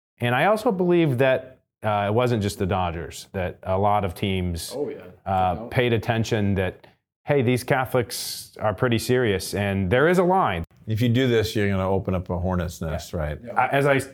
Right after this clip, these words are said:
Speaker 3: Which
Speaker 1: I
Speaker 3: is
Speaker 1: told
Speaker 3: why
Speaker 1: him.
Speaker 3: our response mattered. That's
Speaker 1: Absolutely.
Speaker 3: why we, people need to understand it.
Speaker 2: Yeah.
Speaker 3: It's like, you know, I, I can't imagine, you know, what, the Cleveland Guardians are like, "Hmm, maybe we shouldn't touch this," you know? Like, just leave it alone.
Speaker 2: Yeah. Yeah, it reminds me a little bit of the Bud Light thing, where it's like,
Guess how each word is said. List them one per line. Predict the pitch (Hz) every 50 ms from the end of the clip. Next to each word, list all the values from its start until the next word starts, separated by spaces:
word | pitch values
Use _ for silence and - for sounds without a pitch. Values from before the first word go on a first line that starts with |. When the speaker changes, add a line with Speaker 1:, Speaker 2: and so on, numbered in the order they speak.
| -
Speaker 3:
Which | 120 127 120 127
Speaker 1:
I | 123
Speaker 3:
is | 120 143
Speaker 1:
told |
Speaker 3:
why | 151 156 165 175 -
Speaker 1:
him. | -
Speaker 3:
our | 160 143 143 143
response | 139 135 - - - 135 135 131 117 - -
mattered. | - - 101 117 110 113 107 92 - - - - - - - _
That's | 113 120 117
Speaker 1:
Absolutely. | 123 139 143 - 185
Speaker 3:
why | 147 139 139
we, | 123 127
people | 123 - - 127 127
need | 123 120 110
to | 110
understand | 107 101 101 - 139 127 127 113
it. | 90 78 - - - -
Speaker 2:
Yeah. | -
Speaker 3:
It's | - - -
like, | - 135 120 95 - - - -
you | - 147
know, | 120 98 87 82 - - - - _ _ _ _ _
I, | - 110 107 -
I | 107 107
can't | - - 143 127
imagine, | 120 113 117 117 117 117 98 120 110 110 107 110
you | 107
know, | 92 87
what, | 90 92 85 80 -
the | -
Cleveland | 80 - - 120 113 107 107 113 107 101 95
Guardians | 85 - 98 104 110 110 117 120 120 113 107
are | 110 98
like, | 101 92 90 87 82 -
"Hmm, | - 117 123 127 123 123 123 113 98
maybe | 120 143 185 240
we | 262 247 208 202
shouldn't | - - 175 165 160 135 107
touch | 127 156 113 98 -
this," | - 87 76 76 82 -
you | 104 92
know? | 85 85 90 92 92 -
Like, | - - - 110 127
just | 160 135 - -
leave | - 151 160
it | 170 165
alone. | 147 127 104 85 76 76 78 - _
Speaker 2:
Yeah. | - 120 117 113 110 107 - - - -
Yeah, | - 160
it | 151
reminds | 147 147 143 147
me | 135 143
a |
little | 135 127 123 120
bit | 123
of | 120
the | 117 110
Bud | - 113 107 104
Light | 107 104 98 98
thing, | - 104 98 98 98 98
where | 104 107
it's | 104 98 -
like, | 104 101 98 82 -